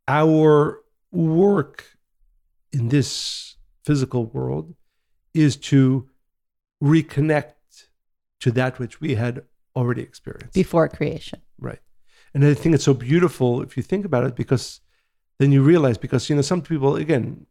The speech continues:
Speaker 1: mistakenly, whether you th-, think about religion or spirituality, it's sort of, uh, something new for me, right? So I'm gonna experience something new. It, in reality, true spirituality is taking you back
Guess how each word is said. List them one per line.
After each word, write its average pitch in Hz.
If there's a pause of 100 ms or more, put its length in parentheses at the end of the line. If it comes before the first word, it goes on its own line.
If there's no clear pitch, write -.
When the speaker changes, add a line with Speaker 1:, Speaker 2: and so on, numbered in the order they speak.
Speaker 1:
mistakenly, 143
whether 131
you 123 (220)
th-, 143 (300)
think 127
about 117
religion 135
or 131
spirituality, 131
it's 127
sort 135
of, 127 (960)
uh, -
something 160
new 143
for 131
me, 131
right? -
So 131
I'm 123
gonna 127
experience 151
something 127
new. 139
It, 131 (400)
in 135
reality, 143
true -
spirituality 139
is 120
taking 135
you 127
back 123